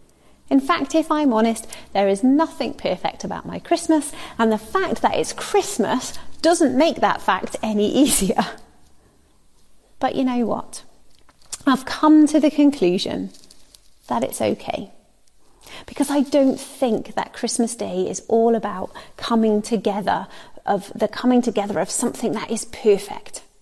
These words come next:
And I'm sure there will be people, maybe even vicars, who disagree with me when I say this, but I don't think that that first Christmas,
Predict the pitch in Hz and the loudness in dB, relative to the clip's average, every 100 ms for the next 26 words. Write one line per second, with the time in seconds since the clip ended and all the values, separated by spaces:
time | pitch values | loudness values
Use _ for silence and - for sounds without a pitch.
0 | _ _ _ _ _ _ _ 214 226 233 | _ _ _ _ _ _ _ -2 2 2
1 | - 311 320 285 233 208 220 277 277 294 | 2 2 2 2 0 0 0 0 0 2
2 | 269 240 262 262 226 214 202 226 - 240 | 2 2 2 2 2 0 -2 -2 -2 -2
3 | 185 180 240 226 240 240 240 233 240 214 | -2 -2 -2 0 2 2 2 0 -2 -4
4 | 185 202 247 240 247 233 - - - - | -4 -2 0 0 0 -2 -6 -8 -16 -18
5 | - - - - - 254 247 247 240 240 | -20 -20 -20 -20 -8 -4 -2 0 0 0
6 | - 220 208 185 - 104 - - 233 214 | -4 -4 -4 -6 -8 -8 -8 -4 -4 -4
7 | - 196 - 175 180 - | -8 -10 -10 -10 -10 -12